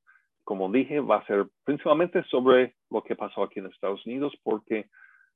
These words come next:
mi hermano, el doctor Daniel Isgrig, que es el director del Centro de Estudio del Espíritu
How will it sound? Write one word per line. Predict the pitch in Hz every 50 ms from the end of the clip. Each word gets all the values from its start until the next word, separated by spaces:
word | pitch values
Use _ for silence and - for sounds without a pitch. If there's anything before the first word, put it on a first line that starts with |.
| _ _ _ _ _ _ _
mi | - 113
hermano, | 104 98 98 107 117 123 127 123 120 117
el | 107 98
doctor | 104 101 - - 117 117 113 113 113 110 113 107 104 - _ -
Daniel | 113 110 107 104 101 101 -
Isgrig, | - 143 135 - - 156 151 147 139 139 - _ _ _ _
que | - 123 110 107 104 104 - 104 113
es | 110 - -
el | - 110 107 104 98 95 95 92 92 90 - _ _ _ _
director | - 117 110 104 98 - _ - 120 117 117 120 123 120 120 110
del | 104 104 101 98 95 - - - - -
Centro | 127 120 117 113 _ - 127 120 117
de | 110 104
Estudio | 95 - - - 120 117 113 113 113 113 110 110
del | 107 104 98
Espíritu | 95 - - - 117 113 107 - - 104